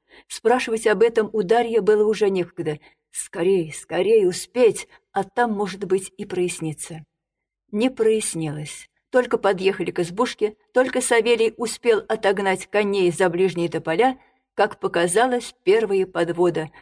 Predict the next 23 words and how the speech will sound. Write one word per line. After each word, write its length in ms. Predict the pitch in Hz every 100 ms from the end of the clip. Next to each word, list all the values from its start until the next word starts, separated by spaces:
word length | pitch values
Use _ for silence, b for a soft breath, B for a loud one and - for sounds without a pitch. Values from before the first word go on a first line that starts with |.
| -
на 120 | 185
которой 400 | 180 180 175 170
сидел, 500 | - 156 151 240 277 B B _
по-прежнему 720 | 208 208 220 220 180 185 165
связанный, 720 | 160 160 175 220 240 233 247 -
Матвей 340 | 185 190 214 277
Петрович 600 | 269 185 180 185 233 - b -
и 80 | 277
еще 320 | 311 233 226
два 200 | 196 220
седока. 540 | 202 196 185 156 156 B B
Один 420 | - 214 214 190
в 100 | - -
передке 440 | 185 180 - 180
правил 440 | 175 180 160 156
конем, 420 | 151 151 202 311 B B
а 140 | - 190
второй, 440 | - 185 277 294
примостившись 800 | - 208 220 - 208 - 170 170
на 240 | 165 160 -
розвальне, 640 | 214 277 269 277 262 269 B B
настороженно 800 | 240 269 208 185 175 180 220 254
озирался. 680 | 196 202 190 165 160 156